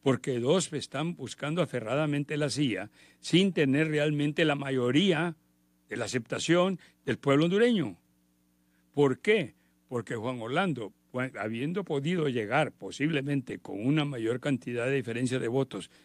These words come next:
si hubiera buscado la, el camino legal, buscó otra vez la ilegalidad como lo está,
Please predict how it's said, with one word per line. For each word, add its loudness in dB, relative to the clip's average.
si 4
hubiera 4
buscado 0
la, -6
el -14
camino 2
legal, -2
buscó 0
otra 0
vez 2
la 0
ilegalidad 2
como 0
lo 2
está, -8